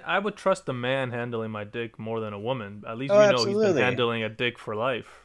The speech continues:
Speaker 2: Right. Nobody has more experience handling dicks than, you know,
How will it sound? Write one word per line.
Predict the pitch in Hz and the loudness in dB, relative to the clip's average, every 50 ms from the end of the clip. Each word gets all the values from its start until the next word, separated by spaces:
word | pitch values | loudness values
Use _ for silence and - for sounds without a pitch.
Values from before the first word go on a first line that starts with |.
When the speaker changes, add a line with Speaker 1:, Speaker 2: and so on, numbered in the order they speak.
| _ | _
Speaker 2:
Right. | - 180 214 226 220 185 135 131 | -6 2 6 8 8 8 6 4
Nobody | 156 180 196 196 196 185 | 2 0 0 2 2 2
has | 170 170 160 139 | 4 4 2 2
more | 135 131 123 120 | 2 0 0 0
experience | 110 107 - - - - _ - 104 101 104 104 107 104 101 98 98 - | 0 0 -4 -6 -8 -12 _ -12 -8 -6 -4 -4 -4 -4 -4 -6 -6 -8
handling | - 120 113 110 107 101 101 101 101 98 95 95 92 92 90 98 101 95 95 92 98 | -6 -6 -4 -4 -4 -4 -4 -4 -4 -4 -6 -8 -8 -10 -10 -12 -14 -16 -16 -14 -8
dicks | 110 110 107 107 - - - - | -6 -2 -2 -2 -2 -4 -8 -10
than, | - 107 101 98 95 98 101 - - | -10 -10 -12 -12 -12 -14 -14 -16 -16
you | - 160 131 | -14 -10 -8
know, | 98 92 101 120 139 120 | -8 -6 -6 -6 -8 -10